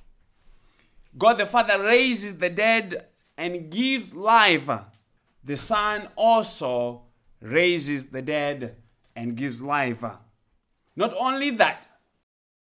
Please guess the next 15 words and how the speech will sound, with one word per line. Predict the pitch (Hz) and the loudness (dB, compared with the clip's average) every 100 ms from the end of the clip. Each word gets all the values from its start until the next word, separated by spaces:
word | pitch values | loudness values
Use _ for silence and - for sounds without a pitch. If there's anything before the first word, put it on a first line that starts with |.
| _ _ _ _ - 123 | _ _ _ _ -18 2
judgment | 214 254 269 196 214 214 - | 8 8 6 0 -4 -4 -8
is | 196 202 | -12 -6
the | 185 | -4
work | 196 240 233 | 2 2 2
of | 202 175 | -6 0
God | 196 220 220 | 6 6 6
alone. | 185 196 220 214 185 131 95 - _ _ _ _ _ _ _ _ _ _ _ _ _ _ - | 2 4 8 10 8 6 -2 -10 _ _ _ _ _ _ _ _ _ _ _ _ _ _ -10
And | 147 156 | -6 -4
yet | 175 202 156 | -2 -2 -4
the | 160 | -8
Son | - 202 185 160 143 139 - | -8 -2 2 2 0 -8 -12
has | 139 131 - | -12 -12 -6
also | 165 170 175 | -2 -2 -2
been | 147 147 147 | -4 -4 -6
commissioned | 165 190 233 - 160 151 151 | -6 -2 -2 0 -2 -2 -4